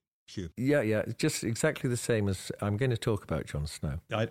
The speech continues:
Speaker 1: next, that's
Speaker 2: Yeah,
Speaker 1: in the
Speaker 2: yeah,
Speaker 1: next,
Speaker 2: yeah,
Speaker 1: next
Speaker 2: yeah.
Speaker 1: one
Speaker 2: But
Speaker 1: coming
Speaker 2: it's
Speaker 1: up,
Speaker 2: the
Speaker 1: I think.
Speaker 2: same thing. They're both on the banks of the river, and when you're on the banks of the river, you're in a filthy place because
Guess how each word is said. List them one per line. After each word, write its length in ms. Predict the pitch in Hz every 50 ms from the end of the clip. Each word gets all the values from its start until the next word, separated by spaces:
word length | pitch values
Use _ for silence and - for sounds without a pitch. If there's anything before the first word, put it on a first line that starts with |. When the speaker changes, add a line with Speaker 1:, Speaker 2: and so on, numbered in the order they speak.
| - 107
Speaker 1:
next, 220 | 110 117 113 - -
that's 240 | 117 107 - -
Speaker 2:
Yeah, 80 | 120 117
Speaker 1:
in 60 | 110
the 60 | 110
Speaker 2:
yeah, 40 | 104 92
Speaker 1:
next, 140 | 82 - -
Speaker 2:
yeah, 80 | - 131
Speaker 1:
next 180 | 135 147 - -
Speaker 2:
yeah. 40 | 98
Speaker 1:
one 80 | 120 113
Speaker 2:
But 40 | - 117
Speaker 1:
coming 140 | 101 110 113
Speaker 2:
it's 100 | - -
Speaker 1:
up, 20 | -
Speaker 2:
the 40 |
Speaker 1:
I 20 | 123
think. 40 | -
Speaker 2:
same 240 | - 156 151 156 143
thing. 200 | - - 95 85
They're 140 | 85 87 92
both 400 | 90 - 143 151 165 160 - - - -
on 180 | 120 120 123
the 60 | 110
banks 340 | 101 - 98 95 85 - -
of 60 | 107
the 80 | 101 95
river, 220 | 92 92 80 -
and 180 | 78 82 85 92
when 160 | 98 113 127
you're 140 | 117 107 104
on 80 | 98 98
the 40 | 104
banks 280 | - 135 135 123 87 -
of 60 | -
the 80 | - 87
river, 180 | 87 85 - 87
you're 200 | 82 85 85 85
in 80 | 78
a 60 | 78 - -
filthy 400 | - - 120 98 78 - - 85 78
place 420 | - - 101 85 73 71 - - - - - - -
because 260 | - 110 92 104 98